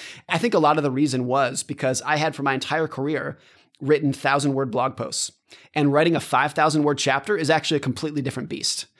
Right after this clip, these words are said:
A five thousand word post is not a longer post. It's a completely different animal. It's the difference between, like, football and baseball. They're both sports, but they're totally different. And so when I was like, "Oh,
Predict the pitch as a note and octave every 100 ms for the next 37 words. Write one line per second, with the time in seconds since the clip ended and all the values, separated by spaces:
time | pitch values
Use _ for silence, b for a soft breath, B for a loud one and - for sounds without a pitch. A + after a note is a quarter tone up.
0 | B B B _ D3+ C#3+ F3+ F#3+ G#3+ G3+
1 | F3+ D#3 D3+ D3+ E3 - D3+ C3 C#3 C#3+
2 | C3+ C3 C3 C#3 C#3 C3+ - C#3 - C#3+
3 | C#3+ D#3 D3 C3+ - - D3 - - _
4 | D#3+ - D3+ E3+ D#3 D#3 - A#2+ D3 C#3
5 | C3+ - D3 C#3+ C#3+ C3 C3 A#2 - -
6 | - - - D3 D#3+ D#3+ - D3 - -
7 | E3 E3+ D#3 D3 A#3 C#4 A#3 F3 - -
8 | B B B B B _ F3+ F#3+ G3 -
9 | G#3 E3+ F#3 B3 F#3+ F3+ F3+ F3 - G3+
10 | A#3 F3+ A#2+